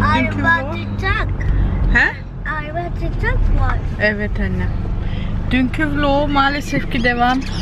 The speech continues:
Speaker 1: ettiremedim. Neden bilmiyorum ama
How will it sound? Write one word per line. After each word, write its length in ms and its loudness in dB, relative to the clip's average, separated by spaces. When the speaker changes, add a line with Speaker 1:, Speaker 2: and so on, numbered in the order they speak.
Speaker 1:
ettiremedim. 880 2
Neden 300 4
bilmiyorum 420 2
ama 240 2